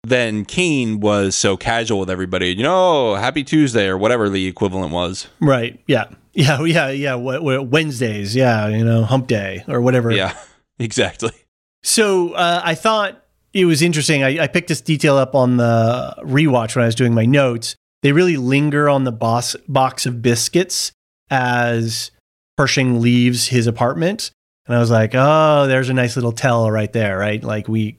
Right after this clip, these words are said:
Speaker 2: you know, we're, who else could it be but Kane? And what does this, what
Speaker 1: Yeah.
Speaker 2: are these biscuits? Where did she get the biscuits? And what does it really mean? So, um,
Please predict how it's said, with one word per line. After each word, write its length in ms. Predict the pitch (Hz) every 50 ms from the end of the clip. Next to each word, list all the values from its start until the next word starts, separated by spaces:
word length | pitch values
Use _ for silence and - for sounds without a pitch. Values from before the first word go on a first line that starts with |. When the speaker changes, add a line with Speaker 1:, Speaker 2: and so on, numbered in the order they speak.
| _ _
Speaker 2:
you 100 | _ 120 107
know, 200 | 101 92 95 - _ _ _ _ _ _ _ _ _ _ _ _ _ - - - - - _ _
we're, 220 | - 120 117 123 78
who 320 | 170 165 151 131 180 185
else 180 | 175 160 147 -
could 140 | - 160 143
it 80 | 123
be 180 | 131 151 147 139
but 220 | 113 131 135 -
Kane? 440 | - - 123 117 113 110 104 104 104
And 360 | 110 113 113 117 139 139 123
what 160 | 127 139 131 -
does 160 | 135 117 113
this, 160 | 120 - - - _
what 220 | - 175 139 135 127
Speaker 1:
Yeah. 60 | 123
Speaker 2:
are 40 | 120
these 100 | 113 113
biscuits? 580 | 117 123 131 139 - 143 135 - - 123 -
Where 160 | 143 139 160 160
did 120 | 160 131
she 120 | - 123
get 180 | 117 143 135 -
the 60 | 135
biscuits? 500 | 107 117 107 - - - 107 92 - -
And 100 | 110 113
what 100 | 113 120
does 180 | 113 113 110 113
it 60 | 110
really 220 | 104 107 110 107
mean? 440 | 104 107 104 104 98 92 90 90 107 - _ _ _ _ _
So, 380 | - - - - - 101 113 - _ _ _ _ _ _ _ _ _ _ _ _ _ _ _ _ _ _ -
um, 360 | 160 160 156 151 151 -